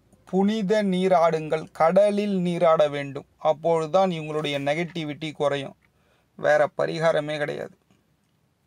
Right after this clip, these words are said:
மிதுன ராசி அன்பர்களே, கூட்டு வியாபாரத்தில் எதிர்பார்த்த லாபம் கிடைக்கும்.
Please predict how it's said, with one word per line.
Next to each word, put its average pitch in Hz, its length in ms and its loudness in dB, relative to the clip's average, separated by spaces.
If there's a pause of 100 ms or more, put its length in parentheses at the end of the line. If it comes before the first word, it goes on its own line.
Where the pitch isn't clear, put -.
(1120)
மிதுன 196 400 2
ராசி 180 420 4
அன்பர்களே, 147 440 -4 (640)
கூட்டு 202 500 -2
வியாபாரத்தில் 175 800 2
எதிர்பார்த்த 165 720 0
லாபம் 160 500 2
கிடைக்கும். 151 540 -6